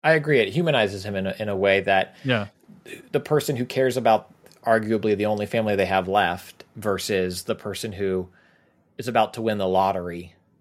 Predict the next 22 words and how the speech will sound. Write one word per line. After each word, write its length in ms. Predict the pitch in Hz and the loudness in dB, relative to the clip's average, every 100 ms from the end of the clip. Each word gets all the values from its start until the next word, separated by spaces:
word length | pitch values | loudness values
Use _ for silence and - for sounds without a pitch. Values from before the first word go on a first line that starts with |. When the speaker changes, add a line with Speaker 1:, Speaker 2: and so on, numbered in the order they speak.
| _ | _
Speaker 1:
if 180 | - 107 | -8 -4
they 140 | 104 92 | -2 -2
deliver 420 | 101 98 95 98 | 0 0 0 0
this 180 | 92 - | -2 -4
cargo 540 | - 87 87 82 85 - | -2 -2 0 -2 -4 -8
from 160 | 107 | -8
point 240 | 90 95 90 | -4 -2 0
A 80 | |
to 80 | 90 | 0
point 280 | 82 87 82 | -2 -8 -4
B, 300 | 95 85 80 | -4 -4 -4
I 80 | 107 | -4
think 160 | 110 127 | -4 0
is 120 | 135 | 0
a 60 | 127 | 2
different 360 | 127 123 127 - | 0 0 -2 0
person. 460 | 147 - 80 71 - _ _ _ _ | 0 0 -8 -10 -20 _ _ _ _
Um, 540 | 123 101 90 82 80 80 _ _ - | 0 0 0 -2 -8 -12 _ _ -4
and 280 | 101 98 160 _ _ _ _ - - - | -4 -4 -14 _ _ _ _ -20 -20 -8
I, 200 | 113 139 - | -2 -2 0
I 100 | 139 | -2
think 460 | - 147 131 - | 0 -4 -6 -10